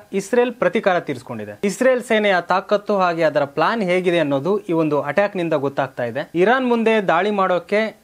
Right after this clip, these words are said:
ಅದರ ಬಳಿ ಕ್ಷಿಪಣಿಗಳೇ ಇಲ್ದಂತೆ ಮಾಡ್ಬಿಟ್ಟಿದೆ ಇಸ್ರೇಲ್. ಇಲ್ಲಿ ಇಸ್ರೇಲ್ನ ಈ ತಂತ್ರಗಾರಿಕೆ ಹೇಗಿತ್ತು, ಇಸ್ರೇಲ್ ಮಾಡಿದ ನಡುರಾತ್ರಿಯ ಯುದ್ಧ ಹೇಗಿತ್ತು ಅಂತ ಇವತ್ತಿನ ವಿಡಿಯೋದಲ್ಲಿ ವಿವರಿಸ್ತೀನಿ. ಸ್ಕಿಪ್ ಮಾಡದೆ ಈ ವಿಡಿಯೋವನ್ನ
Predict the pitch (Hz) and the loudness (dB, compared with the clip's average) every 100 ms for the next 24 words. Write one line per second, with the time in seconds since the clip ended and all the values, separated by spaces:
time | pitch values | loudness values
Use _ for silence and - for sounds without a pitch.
0 | - 165 170 160 175 220 - - - 208 | -6 0 0 2 0 -2 -6 -16 -6 -2
1 | 208 262 240 240 220 202 196 175 180 156 | 0 2 2 2 2 2 -2 0 -2 0
2 | 165 165 156 165 185 - 147 123 107 110 | 0 -2 -2 0 0 -2 -6 -6 -10 -14
3 | _ 196 269 269 262 269 254 196 180 - | _ -4 0 2 2 -2 -4 -6 -6 -2
4 | 185 214 233 208 196 185 196 170 165 170 | -2 0 2 2 0 2 2 4 2 0
5 | 143 147 139 135 _ - 170 220 240 226 | -2 -2 -4 -4 _ -12 -6 0 2 2
6 | 208 196 208 202 165 151 196 202 196 - | 0 2 2 0 0 2 4 4 0 -2
7 | 185 190 185 - _ - 175 180 240 202 | 0 2 2 -4 _ -6 -4 2 2 2
8 | 180 165 - 156 151 208 208 - 165 160 | 0 -4 0 0 2 0 -2 -8 -2 0
9 | 165 156 151 175 156 147 143 147 139 151 | 0 0 0 0 0 0 0 -2 -4 -6
10 | 180 - - 254 254 247 233 208 170 180 | -10 -8 -6 -4 0 2 2 2 0 0
11 | 175 156 | 0 0